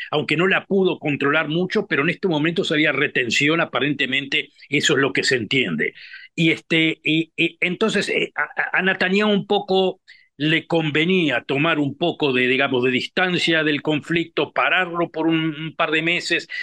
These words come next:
recuperar la confianza de, de, de, de Biden y también de Francia, que eso es muy importante y en el momento actual también lo vimos, y este, ver qué es lo que sucede. Cuando digo ver lo que sucede,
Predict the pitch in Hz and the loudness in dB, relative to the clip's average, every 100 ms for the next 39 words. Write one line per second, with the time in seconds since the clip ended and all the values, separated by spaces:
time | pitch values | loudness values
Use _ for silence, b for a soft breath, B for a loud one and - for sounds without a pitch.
0 | B - 151 147 147 151 170 175 165 156 | B -2 -2 0 0 2 2 0 0 -2
1 | 143 170 170 151 156 139 139 139 127 131 | -2 0 0 0 0 0 0 0 -2 0
2 | 135 131 123 113 131 127 123 123 120 - | 2 0 -2 0 2 4 2 2 0 -4
3 | _ b _ 101 131 123 160 156 160 156 | _ b _ -2 0 2 2 2 2 -2
4 | B - 233 185 185 147 139 170 165 175 | B -4 -2 0 -2 -2 0 2 2 0
5 | 156 151 143 139 - 185 220 - 113 117 | -2 -2 0 0 0 0 0 -4 -4 -2
6 | 113 143 135 131 123 - 147 147 135 113 | 0 0 0 -2 -4 -2 -2 0 -2 -2
7 | 113 123 127 127 - 131 123 127 123 117 | -4 -4 -2 -2 -2 -4 -4 -4 -4 -2
8 | 131 135 175 B B B B - 214 233 | -2 -2 -4 B B B B 0 2 2
9 | - 185 - - 160 151 143 143 b b | 0 -4 -4 -2 2 2 2 -2 b b
10 | _ 117 202 202 202 208 190 190 190 - | _ -2 0 0 -2 0 0 0 -2 -4
11 | 160 - 185 160 143 175 185 B B - | -4 0 0 2 0 -2 -4 B B -6
12 | 147 143 165 190 180 190 190 190 175 - | -2 0 2 2 0 2 0 0 -2 -2
13 | - 185 190 196 196 | 0 2 4 2 0